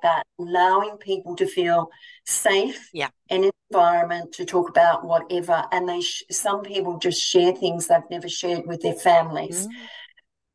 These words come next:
Speaker 1: trauma that they've never
Speaker 2: Yeah.
Speaker 1: shared with their families, and things like this. And you,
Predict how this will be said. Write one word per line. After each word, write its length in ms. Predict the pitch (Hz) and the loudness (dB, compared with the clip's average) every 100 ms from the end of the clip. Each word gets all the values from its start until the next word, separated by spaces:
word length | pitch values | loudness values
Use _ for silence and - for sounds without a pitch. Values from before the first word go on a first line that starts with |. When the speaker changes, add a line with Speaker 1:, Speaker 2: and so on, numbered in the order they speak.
| _ _ | _ _
Speaker 1:
trauma 520 | - 233 240 143 - - _ _ - | -4 2 4 4 -2 -8 _ _ -6
that 140 | 175 | -2
they've 200 | 180 170 | -2 -2
never 180 | 170 160 | -6 -8
Speaker 2:
Yeah. 20 | |
Speaker 1:
shared 360 | 160 160 160 156 | -6 -4 -4 -4
with 120 | 165 | -6
their 140 | 170 | -4
families, 640 | 165 160 160 156 160 160 175 | 0 2 2 0 -4 -2 -2
and 180 | 170 | 0
things 300 | 175 190 190 | 2 4 4
like 220 | 185 175 180 | 2 0 -2
this. 380 | 247 175 143 185 | -6 -4 -4 -6
And 160 | 180 | -6
you, 200 | 185 - | -6 -8